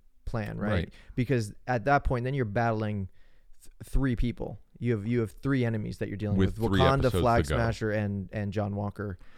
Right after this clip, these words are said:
Speaker 2: And
Speaker 1: Yeah.
Speaker 2: whatever Zemo's doing.
Speaker 1: And whatever Zemo's doing, right? 'Cause he has this hidden motive somewhere.
Speaker 2: And Power Broker.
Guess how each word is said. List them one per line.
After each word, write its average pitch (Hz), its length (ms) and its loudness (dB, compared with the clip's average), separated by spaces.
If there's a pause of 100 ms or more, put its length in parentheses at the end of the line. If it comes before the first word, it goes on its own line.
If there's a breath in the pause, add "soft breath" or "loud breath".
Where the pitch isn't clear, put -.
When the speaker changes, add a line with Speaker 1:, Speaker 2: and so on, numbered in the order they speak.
(280 loud breath)
Speaker 2:
And 107 180 6
Speaker 1:
Yeah. 90 40 2 (200)
Speaker 2:
whatever 90 460 6
Zemo's 76 380 2
doing. 65 400 -4 (120)
Speaker 1:
And 139 100 4
whatever 131 200 6
Zemo's 110 300 -2
doing, 101 220 -2
right? 95 180 -4
'Cause 104 160 -4
he 117 160 -2
has 104 140 2
this 101 160 -4
hidden 101 240 -4
motive 95 340 -2
somewhere. 98 280 2
Speaker 2:
And 98 100 4
Power 95 300 6
Broker. 69 460 -4